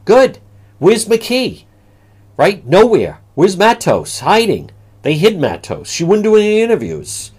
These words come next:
Um, public officials, if you want that job, hey, I go to shootings in Pawtucket. Good luck trying to get the Pawtucket pol-, the chi-, police chief on tape. Never.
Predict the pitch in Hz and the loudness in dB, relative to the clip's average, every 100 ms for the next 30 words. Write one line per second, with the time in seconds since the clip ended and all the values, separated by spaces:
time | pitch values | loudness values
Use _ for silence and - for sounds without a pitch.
0 | _ _ _ _ _ _ _ _ _ - | _ _ _ _ _ _ _ _ _ -6
1 | 120 120 120 120 113 _ _ - - 262 | -4 -4 -4 -6 -10 _ _ 0 0 2
2 | 254 247 208 220 220 113 80 - 120 175 | 0 0 -4 -4 -4 -6 -8 -12 -10 -6
3 | 240 247 226 156 156 - 104 82 92 156 | -4 -4 -2 -2 -2 -4 -6 -4 -6 -8
4 | - _ _ _ _ _ 208 214 - 180 | -14 _ _ _ _ _ -6 -6 -2 0
5 | 226 247 240 - 233 214 196 160 160 - | 2 2 0 -4 -6 -6 -6 -8 -8 -8
6 | - 214 - - - 220 208 208 208 202 | -6 -8 -8 -4 2 4 4 2 0 -4
7 | 185 170 175 175 151 _ - 196 175 165 | -2 -2 -4 -6 -8 _ -10 -8 -6 -6
8 | 180 156 127 131 131 - 170 - 175 170 | -8 -8 -10 -12 -10 -10 -10 -6 -6 -6
9 | - - 113 76 - _ _ - _ _ | -12 -10 -10 -10 -18 _ _ -20 _ _
10 | _ 147 147 185 170 - - 135 151 190 | _ -6 -4 -4 -4 -6 -14 -8 -2 0
11 | 170 139 80 | 0 -2 -4